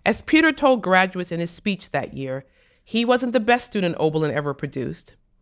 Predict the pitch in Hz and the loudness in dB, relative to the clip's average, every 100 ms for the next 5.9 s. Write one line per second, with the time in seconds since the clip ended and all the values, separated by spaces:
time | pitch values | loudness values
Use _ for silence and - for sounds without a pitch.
0 | _ _ - 285 277 277 - 277 320 285 | _ _ -4 0 0 0 2 4 2 -2
1 | 208 185 214 233 226 180 170 - 185 156 | -2 2 4 4 0 -4 -6 -2 0 0
2 | 143 170 185 196 190 190 - _ _ _ | -2 0 2 2 0 -4 -10 _ _ _
3 | - 285 277 - 254 277 277 269 180 175 | 2 2 2 0 2 4 2 0 2 2
4 | - 196 - 233 202 202 202 165 - 202 | 4 0 2 0 4 4 4 0 -2 -4
5 | 202 - 160 - - 196 196 202 214 | -4 -2 -4 -4 -4 0 2 2 -2